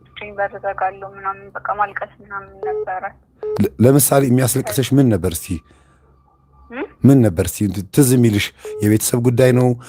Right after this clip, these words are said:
Speaker 2: ስለምት-
Speaker 1: በቃ ተስፋ በቃ ቆረጥኩኝ። ከሰው ጋርም አልገናኝም። ሱቅ መውጣት አልችልም። ምንም ነገር ከቤት ወጥቼ ማድረግ አልችልም።
Speaker 2: ምን መሰለሽ፣ እኔ አሁን በሰው ሰውኛ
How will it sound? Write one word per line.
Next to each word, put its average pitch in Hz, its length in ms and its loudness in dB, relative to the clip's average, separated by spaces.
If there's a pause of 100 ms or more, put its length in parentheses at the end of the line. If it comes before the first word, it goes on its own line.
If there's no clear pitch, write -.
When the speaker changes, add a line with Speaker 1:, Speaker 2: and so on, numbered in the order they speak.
(140)
Speaker 2:
ስለምት- 123 340 4
Speaker 1:
በቃ 110 260 0
ተስፋ - 300 -18 (120)
በቃ 233 200 -8 (140)
ቆረጥኩኝ። 214 600 -18
ከሰው - 260 -2
ጋርም 226 300 -4
አልገናኝም። 220 720 -12 (360)
ሱቅ - 200 -16
መውጣት 214 380 -4
አልችልም። 214 400 -14
ምንም 226 240 -14
ነገር 202 260 -6
ከቤት 202 300 -14
ወጥቼ - 240 -20 (100)
ማድረግ 196 300 -8
አልችልም። 190 460 -14 (480)
Speaker 2:
ምን 135 160 6
መሰለሽ፣ 117 360 2
እኔ 107 100 2
አሁን 120 140 2
በሰው 117 240 4
ሰውኛ 120 320 4